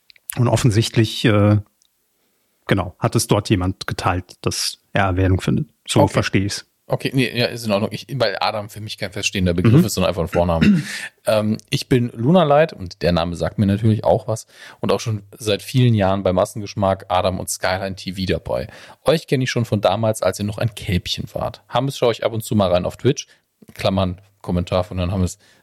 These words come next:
Speaker 2: muss ich auch mal wieder machen, Klammer zu, äh, und folge ihm auf Twitter. Übrigens auch auf Mastodon und Blue Sky könnt ihr das machen. <laughs> Äh, dass Körber bei Lenzen seinen Weg gefunden hat und sehr gut ankommt, hat mich damals sehr gefreut. Das hat uns alle gefreut.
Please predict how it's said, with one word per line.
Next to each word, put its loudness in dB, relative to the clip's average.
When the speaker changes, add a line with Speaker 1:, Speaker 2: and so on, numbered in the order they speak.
Speaker 2:
muss -4
ich -2
auch 2
mal 4
wieder -2
machen, 0
Klammer 0
zu, -8
äh, 6
und 0
folge 0
ihm -2
auf 0
Twitter. 2
Übrigens 2
auch 0
auf -4
Mastodon -2
und 0
Blue -2
Sky -6
könnt -10
ihr -8
das -16
machen. -8
<laughs> -4
Äh, 4
dass -2
Körber 2
bei 2
Lenzen -4
seinen 0
Weg 2
gefunden 0
hat 2
und -10
sehr 0
gut -8
ankommt, -4
hat -4
mich -12
damals 0
sehr -2
gefreut. -16
Das -12
hat -6
uns -8
alle 0
gefreut. -14